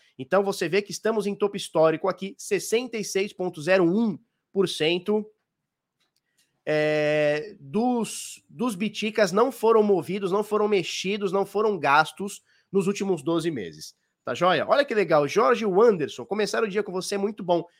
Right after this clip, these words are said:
Minha mulher fala o contrário, minha mulher acorda e fala, "Nossa senhora, essa bosta do meu lado de novo. Esse bosta do meu lado.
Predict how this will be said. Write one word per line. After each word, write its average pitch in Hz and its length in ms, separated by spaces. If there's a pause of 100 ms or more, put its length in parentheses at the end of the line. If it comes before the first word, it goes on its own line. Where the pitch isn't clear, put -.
(140)
Minha 175 120
mulher 185 220
fala 190 200
o 196 40
contrário, 170 440
minha 143 120
mulher 151 180
acorda 165 260
e - 40
fala, 117 120
"Nossa 151 380
senhora, 117 360
essa 123 180
bosta 127 440
do 123 100
meu 127 140
lado 135 320
de 143 140
novo. 139 460 (1200)
Esse 156 300
bosta 170 600
do 175 100
meu 185 220
lado. 147 640